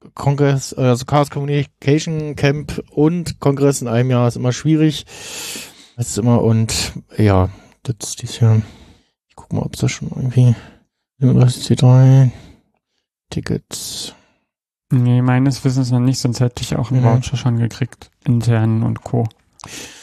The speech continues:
Speaker 2: Das dauert noch ein Stück.
Speaker 1: Genau, ist noch auch
Speaker 2: Und
Speaker 1: noch
Speaker 2: dann sind's ja eh drei
Speaker 1: aus-,
Speaker 2: Phasen.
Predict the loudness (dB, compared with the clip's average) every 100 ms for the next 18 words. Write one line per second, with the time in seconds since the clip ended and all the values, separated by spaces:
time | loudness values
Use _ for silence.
0 | -14 -6 -2 0 0 0 0 -2 -2 -4
1 | -4 -6 -18 _ _ _ _ _ _ -4
2 | -2 -2 0 0 0 2 2 2 0 0
3 | 0 0 2 2 2 2 0 0 -2